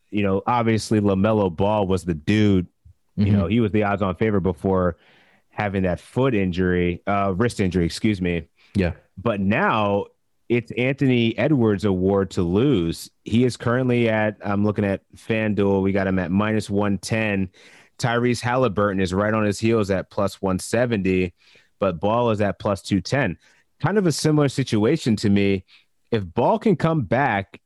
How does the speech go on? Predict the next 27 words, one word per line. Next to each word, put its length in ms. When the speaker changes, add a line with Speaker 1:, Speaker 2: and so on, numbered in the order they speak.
Speaker 1:
and 220
Hu-, 380
and 340
the 180
Charlotte 440
Hornets 520
actually 720
mo-, 340
continue 480
to 80
sustain 720
their 280
playoff 380
standings 500
at, 100
like, 360
you 100
know, 320
the 120
third 380
or 60
the 80
fourth 340
seed, 440
Speaker 2:
Mm-hmm. 280
Speaker 1:
is 180
it, 80